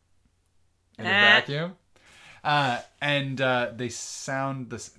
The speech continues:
Speaker 1: There's no sound carrying in a vacuum. You understand what I'm saying?
Speaker 2: Yeah.
Speaker 1: Uh, they, it fits, and it, that's a testament to that composition, I think.
Speaker 2: Yeah. It is, it's a really beautiful piece, and that is one thing I will never skip. I'm currently watching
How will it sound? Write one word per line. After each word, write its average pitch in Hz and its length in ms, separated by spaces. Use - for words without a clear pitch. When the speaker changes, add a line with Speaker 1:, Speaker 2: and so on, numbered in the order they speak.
Speaker 1:
There's 113 160
no 127 80
sound 117 340
carrying 101 300
in 98 80
a - 20
vacuum. 98 380
You 214 140
understand 170 340
what 131 80
I'm 117 100
saying? 110 240
Speaker 2:
Yeah. 214 260
Speaker 1:
Uh, 127 300
they, 135 260
it 127 180
fits, - 440
and 127 180
it, - 240
that's 139 220
a 143 60
testament 120 640
to 101 460
that 98 480
composition, 92 640
I 85 80
think. - 420
Speaker 2:
Yeah. 151 280
It 214 140
is, 214 300
it's 233 180
a 247 100
really 180 200
beautiful 147 320
piece, 123 360
and 190 200
that 214 160
is 190 140
one 165 200
thing 143 240
I 175 140
will 156 160
never 143 360
skip. - 400
I'm 175 180
currently 165 440
watching 143 540